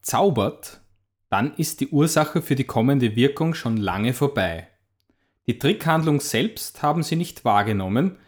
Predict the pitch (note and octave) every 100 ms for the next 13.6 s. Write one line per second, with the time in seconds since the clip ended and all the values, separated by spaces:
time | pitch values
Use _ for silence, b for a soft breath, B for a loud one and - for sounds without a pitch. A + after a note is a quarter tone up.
0 | B B A2+ A2+ B2 A#2 C#3 E3+ D#3 D3+
1 | - B2+ A#2 - A2 - C#3+ C3 - A2
2 | - A#2 B2+ F3 B2 A2 A2 G#2 F#2+ A2+
3 | A2+ B2 C#3+ D3 C#3+ D3 E3+ D#3 A#3 -
4 | - b b b b - D#3+ E3+ C3 -
5 | A2 - D3+ E3 E3+ F#3 - C3 - A2+
6 | A#2 B2 C#3 - - D3+ A2 A2 - G2+
7 | - - - _ _ _ _ _ _ _
8 | B2+ B2 - C#3+ F3 A3 G3+ F#3 D3+ B2
9 | - A#2 G2+ G#2+ F#3 F#3+ - - D3+ -
10 | - B2 C3+ F3 G3+ - E3 D#3+ D3 D3
11 | C3 A#2+ D#3 - F3 F3+ - C3 G#2+ A#2+
12 | G#3+ - b b b b C#3 D3+ D3+ -
13 | - A2+ - - G3